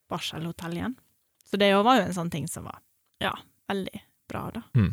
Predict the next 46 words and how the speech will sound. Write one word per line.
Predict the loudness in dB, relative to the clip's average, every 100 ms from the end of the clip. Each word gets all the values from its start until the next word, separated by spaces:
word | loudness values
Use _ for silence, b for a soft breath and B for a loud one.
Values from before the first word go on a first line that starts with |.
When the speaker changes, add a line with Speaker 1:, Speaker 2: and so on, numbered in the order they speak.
| -2 -8
Speaker 2:
absolutt. | -8 -8 -14 -4
Speaker 1:
Og | 2
så | 4
kunne | 6 8
du | 6
komme | 4 2 2
og | 0
gå | -4 -6 -10
som | -8 -2
du | 0
ville, | 0 0 0 -4 -10
sånn | -4 0 0 0
u-, | -2 -4 -8 -8
uten | -4 -4 -2 -4
at | -4 -4
du | -2
hadde | -2 -2
to | -4
små | -4 -4 -4
unger | -4 -4
hjemme | -4 0 4
som, | 4 6 6 10 12 12 10 8
<laughs> | 8 4 0 2 4
som | 6 6
trengte | 8 4 6 8
det. | 8 8 8
Speaker 2:
Det | 6 8
var | 8 8
jo | 8 4 0 -6
en | 2 6 6
smule | 6 6 6 6 6 8
hektisk | 8 6 4 6
der | 6
da, | 6
kan | 4 4
du |
si, | 6 8
med | 8 8
da | 8 6
en | 6 6
fireåring | 6 8 8 6 4
og | 4 6
en | 6
toåring | 4 6 6 4 2 2
og | 4 4
en | 4